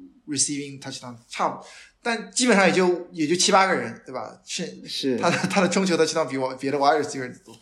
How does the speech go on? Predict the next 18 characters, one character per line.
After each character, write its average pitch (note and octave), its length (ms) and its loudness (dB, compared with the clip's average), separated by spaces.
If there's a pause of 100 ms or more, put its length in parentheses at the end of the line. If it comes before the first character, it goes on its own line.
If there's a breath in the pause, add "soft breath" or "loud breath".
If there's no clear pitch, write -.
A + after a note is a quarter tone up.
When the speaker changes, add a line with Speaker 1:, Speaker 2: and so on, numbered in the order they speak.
(880 loud breath)
Speaker 1:
嗯， C3 160 -8
Davante B3 300 6
Adams C4+ 320 4
和 E3 140 0
Justin G#3 320 0
Jefferson、 F#3 640 0
Tyreek G#3 300 0
Hill， F#3+ 240 -2
我 C#3 100 0
觉 C3+ 60 -4
得 D3 60 0
都 F3 200 -2
是 F#3 160 -6
中 A#3 340 -4
规 B3+ 160 -2
中 C4+ 240 -4
矩 C#3 160 -8
吧。 - 360 -6